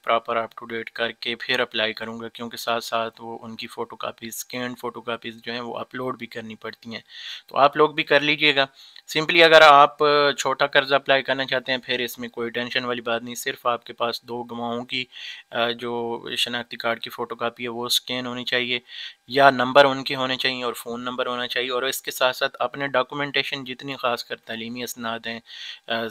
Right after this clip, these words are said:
यानी एजुकेशनल सर्टिफिकेट्स हैं, वो आपके स्कैन होने चाहिए या फ़ोन से अच्छी तस्वीर बना के क्वालिटी वाली। बाद में जब बैंक वेरीफाई करने के लिए अपना नुमाइंदा भेजता है, तो वो भी आपसे सारी डॉक्यूमेंटेशन देख के, अ, वो भी तस्वीर लेके अपलोड करता है।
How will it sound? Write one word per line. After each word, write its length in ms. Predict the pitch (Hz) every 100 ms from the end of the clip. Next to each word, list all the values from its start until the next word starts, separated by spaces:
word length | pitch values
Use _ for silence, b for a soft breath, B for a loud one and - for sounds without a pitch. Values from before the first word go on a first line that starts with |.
| 117
यानी 320 | 117 117 117
एजुकेशनल 680 | 120 117 117 117 120 127 123
सर्टिफिकेट्स 680 | - 117 - - 117 113 120
हैं, 80 |
वो 140 | 117 117
आपके 480 | 110 110 - 120 117
स्कैन 380 | - - 131 131
होने 180 | 131 131
चाहिए 280 | 127 127 127
या 120 | 123
फ़ोन 380 | - 135 139 143
से 200 | - 147
अच्छी 320 | 139 - 139
तस्वीर 440 | 127 117 120 113
बना 240 | 113 110 110 -
के 60 |
क्वालिटी 360 | - 117 113 117
वाली। 240 | 113 113 B B B -
बाद 200 | 131 135
में 140 | 143
जब 220 | 139 127 117
बैंक 240 | 123 131 131
वेरीफाई 380 | 127 123 123
करने 280 | 120 123 127
के 120 | 120
लिए 140 | 120 123
अपना 240 | 117 127
नुमाइंदा 360 | 127 120 117 123
भेजता 320 | 117 113 120
है, 40 |
तो 80 | 113
वो 200 | 117 120
भी 160 | 113 117
आपसे 320 | 113 - 123
सारी 260 | 123 117 113
डॉक्यूमेंटेशन 760 | 113 117 113 110 113 117 117
देख 200 | 110 113 - -
के, 180 | 117 - B B B B 117
अ, 60 |
वो 220 | 110 113
भी 180 | 113 117
तस्वीर 400 | 113 110 117 110
लेके 300 | 110 107 -
अपलोड 400 | 110 - 107 107
करता 320 | - 107
है। 60 | -